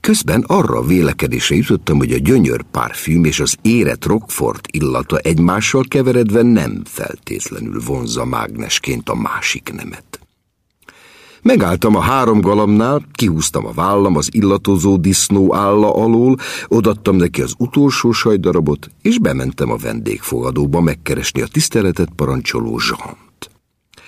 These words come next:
Nagy odaadással fényesítette a poharakat, és mindegyikre buzgón rálehelt, hogy szépen csillogjon.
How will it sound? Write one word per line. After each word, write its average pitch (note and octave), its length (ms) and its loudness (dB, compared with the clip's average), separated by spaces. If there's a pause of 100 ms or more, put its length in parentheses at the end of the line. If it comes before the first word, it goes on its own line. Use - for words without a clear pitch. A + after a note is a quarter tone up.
(380)
Nagy B2+ 320 2
odaadással C2+ 760 0
fényesítette C#2 920 -4
a A1+ 140 -6
poharakat, D#2+ 720 -2
és F#2 220 0
mindegyikre F2 680 2
buzgón D#2+ 760 2
rálehelt, D2 720 -2
hogy B2+ 160 0
szépen - 560 -4
csillogjon. - 800 -10